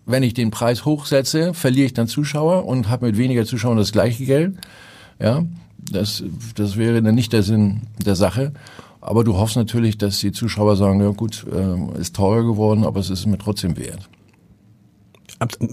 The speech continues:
Speaker 2: es fällt, glaub ich, ich glaub, jeder, hat auch jeder Verständnis dafür. Es fällt einem halt nur auf, dass man dachte, „Wow.“ Also, und dann <laughs> weiß
Speaker 1: Ja.
Speaker 2: ich, weil,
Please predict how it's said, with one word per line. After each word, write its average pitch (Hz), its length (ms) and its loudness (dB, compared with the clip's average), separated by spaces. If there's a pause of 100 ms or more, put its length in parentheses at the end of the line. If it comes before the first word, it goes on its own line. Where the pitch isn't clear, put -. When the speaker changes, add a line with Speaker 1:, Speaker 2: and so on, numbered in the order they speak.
(120)
Speaker 2:
es - 100 -4
fällt, 131 220 2
glaub 120 100 2
ich, 113 180 2
ich 113 140 0
glaub, 113 180 0
jeder, 120 260 4
hat - 140 -10
auch - 80 -8
jeder 120 200 0
Verständnis 147 500 -2
dafür. 143 280 -2
Es - 100 -8
fällt - 180 -4
einem 110 100 -4
halt 113 120 -2
nur 110 120 -4
auf, - 140 -6
dass 123 80 -6
man 113 140 -2
dachte, 107 240 -6
„Wow.“ 120 280 0 (300)
Also, 104 180 0
und - 140 0
dann - 80 -2
<laughs> 123 280 4
weiß 104 140 2
Speaker 1:
Ja. 127 60 2
Speaker 2:
ich, 120 80 0
weil, 120 160 2